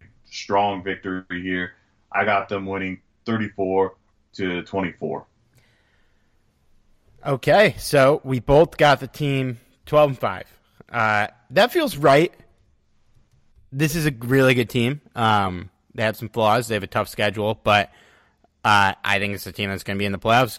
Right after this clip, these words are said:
Speaker 2: gonna be competing for a Super Bowl. They,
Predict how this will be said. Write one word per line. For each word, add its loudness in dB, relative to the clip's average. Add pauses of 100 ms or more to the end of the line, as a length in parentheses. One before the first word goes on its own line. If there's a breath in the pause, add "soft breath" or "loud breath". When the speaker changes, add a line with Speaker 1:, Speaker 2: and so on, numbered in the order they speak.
(160)
Speaker 2:
gonna -10
be -10
competing -8
for -10
a -8
Super -6
Bowl. 2 (1120 soft breath)
They, 0